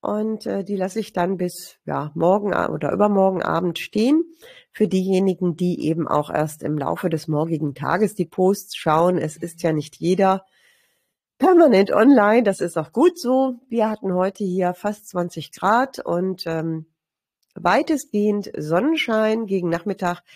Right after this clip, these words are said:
setzte dann ganz leichter Nieselregen ein.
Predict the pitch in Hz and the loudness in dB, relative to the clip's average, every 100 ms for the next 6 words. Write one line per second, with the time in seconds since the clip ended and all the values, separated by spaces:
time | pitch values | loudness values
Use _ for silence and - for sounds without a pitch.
0 | - _ - 180 - - 156 160 151 165 | -20 _ -4 -2 -2 0 0 0 0 2
1 | 226 226 - 160 175 - 160 180 233 180 | 2 -2 -2 0 0 0 0 0 0 -2
2 | 151 151 151 151 143 147 196 | 0 0 0 -2 0 0 -2